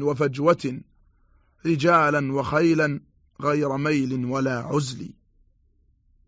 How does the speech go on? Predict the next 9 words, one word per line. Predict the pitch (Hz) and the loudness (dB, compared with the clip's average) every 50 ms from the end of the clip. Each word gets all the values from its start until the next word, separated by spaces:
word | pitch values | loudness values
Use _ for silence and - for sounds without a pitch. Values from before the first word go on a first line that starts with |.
| _ | _
ومنه | - - 156 185 180 151 147 | -6 -4 -4 -2 -2 0 0
الحديث: | 139 139 - - 135 135 151 175 165 143 127 - - _ _ _ _ _ _ _ _ _ _ _ _ _ _ _ _ _ _ | 0 -2 -2 -4 -4 -2 -2 -2 -2 -2 -4 -6 -12 _ _ _ _ _ _ _ _ _ _ _ _ _ _ _ _ _ _
"فإذا | - - - 147 151 147 147 135 135 | -8 -4 -2 0 0 2 2 2 2
وجد | 131 135 147 160 147 151 147 135 139 135 | 2 0 0 0 2 0 0 0 -2 -4
فجوة | 117 143 135 127 135 135 127 127 - 131 | -4 -4 -6 -4 -4 -6 -6 -6 -6 -6
النص". | 123 123 123 127 135 135 - - - - - - - - - _ _ _ _ _ _ _ _ _ _ _ _ _ _ _ _ _ _ _ _ _ _ _ _ _ _ _ _ _ _ _ _ _ _ _ _ _ _ | -4 -4 -2 -4 -4 -4 -6 -6 -6 -8 -8 -10 -14 -16 -20 _ _ _ _ _ _ _ _ _ _ _ _ _ _ _ _ _ _ _ _ _ _ _ _ _ _ _ _ _ _ _ _ _ _ _ _ _ _
أيها | 147 160 156 151 143 139 | -6 -4 -2 -2 -2 -2
المستمع | 131 131 127 123 - - 156 151 147 123 131 | -2 -4 -6 -8 -6 -6 -6 -6 -4 -6 -6
الكريم، | 131 123 - 131 131 135 143 165 180 196 196 202 | -8 -8 -6 -6 -4 -4 -2 -4 -4 -6 -8 -10